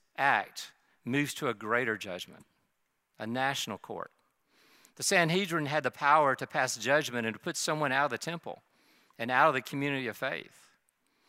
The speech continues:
And when this inward contempt starts showing itself in words of contempt, Jesus says those who do such thing are subject to an even greater judgment. Matthew twelve thirty-four said, "Out of the abundance of the heart,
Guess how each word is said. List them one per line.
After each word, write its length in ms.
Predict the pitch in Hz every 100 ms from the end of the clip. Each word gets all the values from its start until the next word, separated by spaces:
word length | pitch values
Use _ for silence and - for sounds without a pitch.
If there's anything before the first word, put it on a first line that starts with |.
| - - - - _
And 140 | 135 156
when 240 | 160 131 -
this 260 | 180 -
inward 400 | 214 185 208 185
contempt 540 | 160 139 175 180 202 -
starts 260 | 160 123
showing 380 | - 165 175 165
itself 560 | 135 - 151 156 151 147
in 140 | 117
words 360 | 131 180 165 127
of 140 | -
contempt, 460 | 95 90 101 104 - _ _ _ _ _ _ _ _
Jesus 340 | 156 170 147
says 220 | - 143
those 260 | 117 143 151
who 100 | 165
do 140 | 131
such 320 | 139 147 123 -
thing 280 | 131 131 123
are 60 |
subject 500 | - - 123 113 90
to 100 | -
an 80 | 107
even 220 | 110 101
greater 420 | 95 95 107 98
judgment. 420 | 90 87 82 - - _ _ _ _ _ _ _ _ _ _ _ _ _ -
Matthew 280 | 143 165
twelve 380 | 139 - 151 143
thirty-four 560 | 165 139 131 160 147 117
said, 280 | - 139 131
"Out 200 | 120 170
of 60 |
the 80 | 160
abundance 460 | 139 143 143 143 -
of 80 | 120
the 60 |
heart, 440 | - 131 123 90